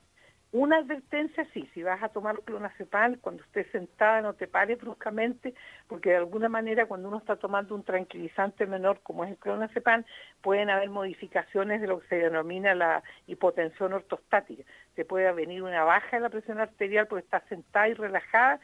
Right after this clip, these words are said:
y al pararte no tienes sangre suficiente para enderezar tus piernas y tener tu cabeza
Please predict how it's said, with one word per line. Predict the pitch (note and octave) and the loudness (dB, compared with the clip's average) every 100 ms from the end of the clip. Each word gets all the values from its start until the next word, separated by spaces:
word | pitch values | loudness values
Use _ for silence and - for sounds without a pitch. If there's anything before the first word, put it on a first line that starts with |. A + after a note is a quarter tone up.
| - - - | -16 -14 -4
y | |
al | F3+ | -4
pararte | - F3+ F#3+ A3 - C4 | 0 4 4 4 0 -8
no | G#3 G3 | -8 -12
tienes | G#3+ A3 G#3+ - | -10 -12 -8 -4
sangre | G#3+ A3 A3 | -2 -4 -10
suficiente | F#3+ F3 - A3 A3 A3+ | -12 -14 -4 -4 -2 -6
para | G3+ | -4
enderezar | F#3 E3+ - G#3 | -2 -2 0 -2
tus | - - | -2 -12
piernas | - A3 B3 C4 - - - G3+ | -2 0 0 -4 -6 -20 -16 -10
y | |
tener | G3+ F#3+ G3+ | 0 0 0
tu | - G3 | -6 0
cabeza | F#3+ G3 - A3 G#3 | 2 2 0 0 0